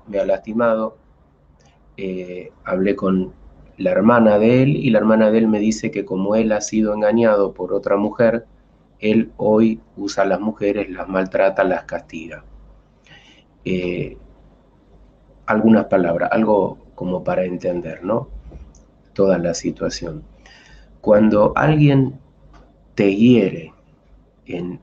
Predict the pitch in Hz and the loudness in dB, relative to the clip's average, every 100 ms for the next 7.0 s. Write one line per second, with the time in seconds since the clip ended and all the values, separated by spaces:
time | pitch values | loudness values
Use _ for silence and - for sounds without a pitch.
0 | _ 90 90 87 85 90 90 92 90 104 | _ -12 -8 -8 -8 -8 -8 -6 -4 -2
1 | 98 95 92 90 92 90 95 90 87 92 | -2 0 -2 -2 -4 0 0 0 2 2
2 | 95 92 92 92 85 87 87 - 113 110 | 2 0 -4 -6 -4 0 0 2 4 6
3 | 101 95 90 95 - 92 90 87 101 92 | 4 0 0 0 0 -2 -2 -2 0 2
4 | 87 80 - 90 87 87 - 85 82 73 | 0 -6 -10 -8 -6 -6 -4 -4 -6 -8
5 | - - - - _ _ _ _ - - | -12 -16 -20 -20 _ _ _ _ -20 -20
6 | - _ _ _ _ _ 90 92 87 - | -20 _ _ _ _ _ -4 -2 -2 -4